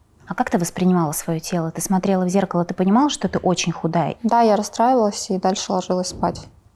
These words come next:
Speaker 1: Но
Speaker 2: То есть я спала
Speaker 1: начать
Speaker 2: прям
Speaker 1: есть ты не
Speaker 2: сутками.
Speaker 1: могла?
Speaker 2: Нет, потому что уже еда не заходила.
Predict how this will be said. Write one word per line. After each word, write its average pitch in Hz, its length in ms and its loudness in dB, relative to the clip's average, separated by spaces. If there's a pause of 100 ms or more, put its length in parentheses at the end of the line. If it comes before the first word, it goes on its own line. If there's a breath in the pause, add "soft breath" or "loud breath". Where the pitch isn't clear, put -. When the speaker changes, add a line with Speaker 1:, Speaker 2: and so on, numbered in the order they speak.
(340)
Speaker 1:
Но 190 200 6
Speaker 2:
То - 20 4
есть 190 120 4
я - 80 4
спала 190 140 0
Speaker 1:
начать 214 140 4 (100)
Speaker 2:
прям 202 80 2
Speaker 1:
есть 240 120 4
ты 196 180 2
не 185 60 6
Speaker 2:
сутками. 180 100 4
Speaker 1:
могла? 165 380 -2 (560)
Speaker 2:
Нет, 208 280 2
потому 196 240 2
что 196 200 -2
уже 190 180 0
еда 185 260 2
не 180 120 0
заходила. 180 600 -4